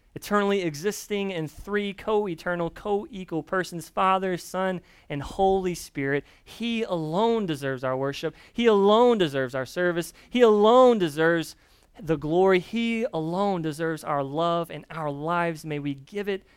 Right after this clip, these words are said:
to him today. Let's pray. Father, you alone are God.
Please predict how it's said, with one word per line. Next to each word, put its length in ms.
to 100
him 500
today. 360
Let's 200
pray. 260
Father, 260
you 380
alone 480
are 120
God. 440